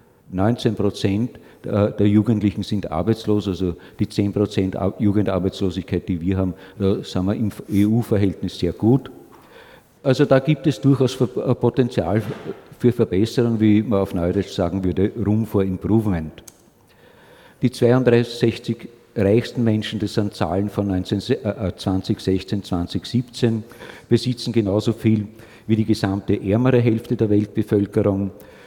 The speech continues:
Äh, Oxfam hat pro-, prognostiziert, dass das zweitausendsechzehn weitergehen wird. Es ist auch weitergegangen, äh, vielleicht nur zur Vermögensverteilung der Welt.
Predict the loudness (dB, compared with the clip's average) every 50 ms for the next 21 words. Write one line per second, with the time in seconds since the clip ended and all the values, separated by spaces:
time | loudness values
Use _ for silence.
0 | -20 -14 -6 0 2 2 2 2 2 0 0 -2 -4 -4 -2 0 0 0 0 -2
1 | -4 -8 -12 -10 -4 -2 -2 -2 -2 -4 -4 -2 -2 0 -2 -4 -4 -2 0 0
2 | 0 0 -2 -4 -4 -6 -8 -8 -6 -2 0 0 0 0 -4 -10 -20 -10 -4 -4
3 | -4 -2 -2 -4 -4 -2 0 0 2 2 2 0 -2 -2 -2 -2 -2 -2 -4 -4
4 | -2 0 0 0 -2 -4 -4 -4 -4 -4 -6 -10 -16 -14 -6 -2 0 2 2 2
5 | 0 0 2 4 4 4 4 4 4 4 4 2 0 -4 -18 -18 -10 -6 -6 -4
6 | -2 -2 -2 -2 -2 0 -2 -2 0 2 2 2 2 2 0 0 0 0 0 0
7 | 0 0 0 0 0 0 -2 -4 -6 -12 -20 -20 -20 -20 -20 -20 -8 -2 0 0
8 | 0 0 -4 -8 -4 0 4 4 4 4 4 2 0 0 0 0 2 2 4 4
9 | 2 0 -2 0 0 2 4 4 6 6 6 4 2 -2 -2 0 -2 0 2 2
10 | 2 4 2 2 2 2 2 2 4 4 2 2 0